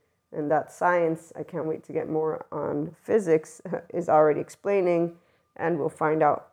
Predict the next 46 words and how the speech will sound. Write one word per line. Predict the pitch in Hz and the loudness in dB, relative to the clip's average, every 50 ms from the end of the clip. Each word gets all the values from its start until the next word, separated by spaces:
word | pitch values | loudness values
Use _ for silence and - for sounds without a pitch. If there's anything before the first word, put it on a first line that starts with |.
| _ _ | _ _
more | 170 165 170 170 170 160 | -6 -2 0 2 2 2
of | 147 - | 2 0
how | 165 160 143 - | -2 -2 -2 -2
to | - - - | -4 -6 -10
explain | - - - - 139 165 160 160 | -16 -16 -8 -4 -4 -4 -2 -2
to | - 147 | -4 -4
us, | 151 - | -4 -4
and | - - 127 | -6 -6 -6
I | 127 139 | -6 -4
will | 131 - 143 143 | -4 -4 -6 -6
share | - - - 226 226 208 | -6 -2 0 2 2 2
more. | 165 139 120 82 - - _ _ _ _ _ _ _ _ _ _ _ _ _ _ | 0 -2 -2 -4 -6 -10 _ _ _ _ _ _ _ _ _ _ _ _ _ _
The | - 147 151 170 170 160 156 156 156 156 151 151 147 - - - _ _ _ _ _ _ _ _ _ _ | -18 -10 -6 -2 0 0 2 2 2 2 2 0 0 -2 -6 -12 _ _ _ _ _ _ _ _ _ _
hippocampus, | - 185 208 208 208 202 196 - - 208 190 190 190 185 - 160 165 - - | -8 -6 -6 -4 -4 -6 -6 -2 -2 0 0 0 -2 -2 -2 -2 -2 -2 -4
as | 160 156 | -4 0
I | 160 151 | 2 2
was | 151 151 151 | 2 2 0
saying, | 151 - - 156 151 156 151 147 147 143 147 - - _ _ _ - _ | -2 -4 -2 0 0 0 0 -2 -2 -4 -4 -6 -10 _ _ _ -18 _
is | - 165 160 151 156 | -6 -6 -6 -6 -6
the | - 156 | -6 -6
memory | 151 165 160 160 156 160 165 160 | -4 -2 -2 0 0 0 -2 -4
center, | 160 - - 151 147 139 - 151 156 156 | -4 -6 -6 -6 -6 -4 -4 -4 -4 -2
and | 147 147 151 | -4 -2 2
that | 160 165 170 170 - | 4 4 6 4 4
actually | - 156 151 - - - - 170 160 156 | 2 0 0 -2 -4 -10 -10 -8 -8 -6
gets | 147 147 139 - - | -6 -6 -8 -8 -4
saturated | - 156 147 - - - - 160 156 151 147 151 143 | 0 2 2 2 0 -4 -6 -4 -2 -2 -2 -4 -6
with | 147 143 - - | -6 -8 -10 -8
cortisol | - - 196 196 185 160 160 156 147 143 143 | -4 -2 0 0 0 0 2 2 2 4 2
when | 143 143 147 | 2 0 0
we | 147 143 | -2 -2
get | - 139 147 - - | -2 -2 -2 -2 -2
angry, | - 160 160 160 147 151 143 | -2 0 0 0 0 -2 -6
for | 135 - - | -6 -8 -10
example, | 139 - - - - - - - - - | -12 -10 -8 -8 -8 -8 -8 -10 -12 -12
which | 156 - - - - | -10 -10 -10 -10 -10
is | 135 139 151 | -10 -10 -2
why | 151 151 151 151 143 143 | 2 4 6 6 6 4
a | 143 | 2
person's | 143 - 151 131 - - 139 135 135 | 0 -2 -4 -4 -4 -6 -8 -8 -8
dumbed | _ 139 127 135 131 127 | _ -6 -6 -4 -6 -2
down | 131 175 185 175 165 156 147 147 143 | 0 2 4 4 4 2 2 0 -2
when | 143 143 143 | -2 -2 -2
they | 139 147 147 143 | -2 0 0 0
are | 139 139 - - | -2 -2 -4 -4
angry. | 143 139 135 135 - - | -6 -6 -6 -8 -10 -14